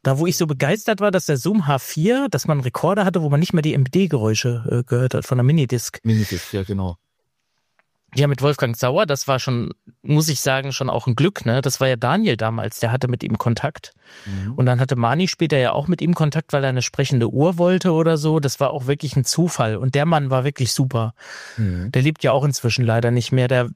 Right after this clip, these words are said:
Speaker 1: na, was heißt, lebt nicht mehr? Der war damals ja auch, wie alt war der damals? War, haben wir das gesagt?
Speaker 2: Also, das war, das war kurz nach dem Zweiten Weltkrieg.
Speaker 1: Nein, nein, als ich, al-,
Speaker 2: vierzig.
Speaker 1: ja, ja, nee, nee, als ich das mit ihm gemacht hab, das Inter-, das war ja zweitausendsieben, acht, die Kante.
Speaker 2: Genau.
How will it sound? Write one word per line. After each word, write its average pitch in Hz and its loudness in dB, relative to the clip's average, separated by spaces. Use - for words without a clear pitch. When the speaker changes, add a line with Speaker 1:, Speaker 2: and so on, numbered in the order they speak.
Speaker 1:
na, 107 0
was 107 -2
heißt, 107 0
lebt 120 0
nicht 131 0
mehr? 110 0
Der 107 -2
war 104 2
damals 113 0
ja 98 2
auch, 104 0
wie 98 -2
alt 95 -2
war - 0
der 156 4
damals? 104 0
War, - 2
haben 107 2
wir 110 4
das 104 2
gesagt? 110 2
Speaker 2:
Also, 139 -2
das 147 -2
war, 147 -2
das 117 -2
war 127 0
kurz 135 -4
nach 131 -2
dem 127 0
Zweiten 113 -2
Weltkrieg. 139 -2
Speaker 1:
Nein, 110 4
nein, 165 4
als 127 0
ich, 127 -4
al-, 127 -2
Speaker 2:
vierzig. 139 -6
Speaker 1:
ja, 120 4
ja, 165 2
nee, 131 0
nee, 190 2
als 113 -2
ich 107 -6
das 110 -2
mit 107 2
ihm 117 2
gemacht 117 2
hab, 165 -2
das - -2
Inter-, 113 0
das 117 2
war 127 2
ja 120 0
zweitausendsieben, 127 0
acht, - -4
die 135 -10
Kante. 117 0
Speaker 2:
Genau. 104 -6